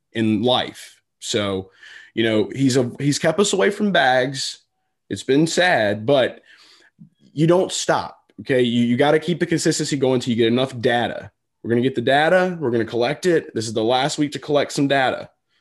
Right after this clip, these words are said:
There'll be more coming, but he's eleven point four K on DraftKings, twelve point five K on FanDuel. Um, are, are you, are you feeling,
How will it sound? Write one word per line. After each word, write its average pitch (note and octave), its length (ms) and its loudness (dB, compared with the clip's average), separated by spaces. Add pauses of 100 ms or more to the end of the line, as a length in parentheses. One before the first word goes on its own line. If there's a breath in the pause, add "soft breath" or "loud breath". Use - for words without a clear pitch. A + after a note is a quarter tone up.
(120)
There'll G#2 140 -4
be A#2+ 80 2
more C3 260 2
coming, G2+ 480 -4
but - 160 -8 (480 soft breath)
he's B2 160 -6
eleven C#3+ 340 2
point E3 280 0
four D3 200 2
K A2+ 600 2
on A2 600 0
DraftKings, G#2+ 600 -2
twelve B2 260 -2
point A#2+ 200 -4
five G2 320 -4
K F2+ 380 -6 (380 loud breath)
on G2+ 140 -2
FanDuel. G2 760 -4 (520)
Um, G#2 540 -2 (260)
are, A2+ 140 -2
are B2 80 2
you, D3+ 260 6
are C3+ 100 4
you F3+ 160 4
feeling, F#3 580 4